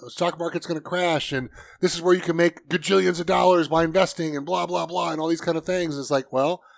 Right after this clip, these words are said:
I understand that in a down economy, you still wanna be investing in the stock market with your four oh one Ks and your I R As and those kind of things because, the, again, like, it should bounce back in a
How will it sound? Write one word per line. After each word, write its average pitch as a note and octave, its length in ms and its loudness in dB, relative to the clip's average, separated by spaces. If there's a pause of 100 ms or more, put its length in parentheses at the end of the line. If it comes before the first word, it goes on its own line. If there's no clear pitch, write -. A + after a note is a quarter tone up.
(540)
I D3+ 140 -2
understand D3+ 560 -2
that B2+ 180 2
in C3 140 -6
a B2 80 0
down C#3+ 280 4
economy, D#3 520 0
you C#3 100 -4
still C3+ 280 -4
wanna B2+ 180 -2
be B2 200 -4
investing B2 460 -2
in A#2 100 -10
the G#2 80 -12
stock C#3 360 0
market A#2+ 360 -6
with C3 120 -12
your A#2+ 220 -6 (380)
four F3 240 6
oh - 20 6
one D#3 160 2
Ks D3+ 100 -12
and C#3 280 2
your C3 140 -8
I C3+ 180 0
R C3 160 4
As B2+ 260 2
and B2 100 -6
those C3 180 -2
kind C3 140 -6
of B2 80 -4
things A#2+ 240 -8
because, A#2+ 440 -6
the, C#3+ 160 -6 (180)
again, D3+ 300 -4
like, D3 220 -4 (340)
it A3 100 0
should F#3 320 2
bounce C#3+ 280 4
back A#2 440 -6
in C3+ 60 -6
a C3 40 -6